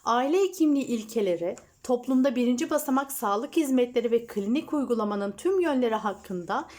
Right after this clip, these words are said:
tam bir rehberlik için bir numaralı seçeneğiniz olmaya devam ediyor. Okuyucu dostu ve önemli noktaların muhteşem şekilde vurgulandığı bu baskıda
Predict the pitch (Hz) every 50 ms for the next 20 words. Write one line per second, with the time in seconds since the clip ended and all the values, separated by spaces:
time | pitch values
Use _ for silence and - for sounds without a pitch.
0 | - - - - - - - 359 392 392 381 359 349 320 285 285 262 254 262 302
1 | 277 285 320 349 359 - - - 277 254 254 269 330 370 370 359 339 294 285 277
2 | 269 269 277 302 285 - 269 254 - 262 254 262 254 254 269 247 254 240 214 220
3 | 220 247 285 262 269 226 214 208 196 185 180 175 180 180 170 165 - - - -
4 | - - _ _ - - - - - _ _ _ _ - - - - - - -
5 | - - - - 277 247 - 330 330 349 381 381 415 415 403 - - 339 320 -
6 | - 233 233 233 233 240 262 330 381 392 370 339 - - - 262 240 226 233 214
7 | 214 202 208 202 - 240 226 - 311 349 392 - - - 330 - - 285 240 269
8 | 233 208 214 208 202 214 220 208 202 190 190 185 185 190 185 185 - 359 359 381
9 | 320 - - - - 226 165 156 175 220 294 -